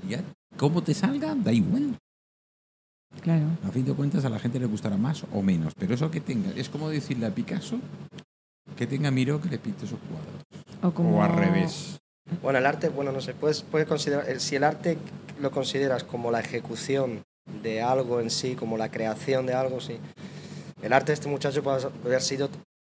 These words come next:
Speaker 3: tener la idea. Ale-, Alejandro Dumas hacía eso. Alejandro Dumas no solo era negro, sino que tenía muchos negros. Es decir, él tenía las ideas y alguien más le escribía los libros. Los Tres Mosqueteros no lo ha escrito él, él puso la idea.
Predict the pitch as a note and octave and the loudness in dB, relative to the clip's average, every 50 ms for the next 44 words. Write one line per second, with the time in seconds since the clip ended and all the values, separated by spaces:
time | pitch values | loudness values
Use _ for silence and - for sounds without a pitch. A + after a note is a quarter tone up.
0 | _ _ - - A#2 A#2+ C3 C#3 C3+ A2+ G#2+ A2+ B2+ C#3 A#2 G#2 G2+ A#2 B2 - | _ _ -4 -2 2 2 4 4 4 4 4 4 4 2 0 -2 -4 -4 0 4
1 | A#2 A2+ B2 B2 C3 B2 B2+ - C#3+ D3+ D#3 D#3 C3+ D3 D#3+ F3+ F3 F3 C3+ - | 4 4 4 4 2 2 2 0 -2 0 0 0 2 2 2 2 2 2 0 -4
2 | - G#2+ A#2 C#3 - A#2+ G2+ - - G2 A2+ - C3+ C3 C3+ C#3 C#3+ C#3+ D#3+ D#3 | -4 -4 -4 -4 -6 -8 -10 -10 -8 -8 -6 -4 -2 0 2 2 2 2 2 2
3 | C#3+ D#3+ - C#3+ C3 C3 B2 B2 B2 B2+ C3 C3+ C3+ C3+ D#3+ F#3 - - A#2 A2+ | 2 2 0 2 2 2 2 2 2 2 0 0 0 -2 -4 -4 -6 -6 -6 -4
4 | A2 A#2 A#2 A2 A#2+ C3 C3 B2 - A#2 A2 B2 C#3+ D3 A#2+ A2 D3 B2+ A2+ A#2+ | -4 -4 -4 -2 -2 0 -2 -2 -4 -6 -4 -4 -4 -4 -4 -4 -6 -6 -2 0
5 | A#2+ B2+ B2+ C3 C3 C3+ C3+ C3 B2+ - C3+ C#3 C#3+ D3+ D3+ D3 C3 B2+ B2+ C3 | -2 -2 0 0 0 2 2 2 0 0 0 0 0 0 0 0 -2 -2 -2 -2
6 | B2+ C3+ C#3 C#3 C#3+ - - - A#2 C3 C3+ B2+ A2+ A2 A2 A2 A2 A#2 A2+ A2 | -2 0 -2 -2 -4 -6 -6 -6 -4 -2 -2 -2 -2 -2 -4 -4 -6 -6 -8 -8
7 | G#2+ G#2+ G2+ G#2+ G#2 - C3+ A#2 B2+ - - B2 C3 C3 C#3 C#3 C3 B2+ B2 A2 | -8 -6 -8 -8 -4 -4 -4 -4 -4 -4 -4 -4 -2 -2 -2 -2 -2 -2 -2 -2
8 | - - A#2 - A2+ A#2+ B2+ B2 G#2+ - - A2+ B2 A#2+ A2 G#2 A2 A#2 A2+ G#2 | -4 -8 -8 -6 -4 -4 -4 -4 -6 -8 -10 -8 -6 -6 -4 -4 -4 -4 -6 -8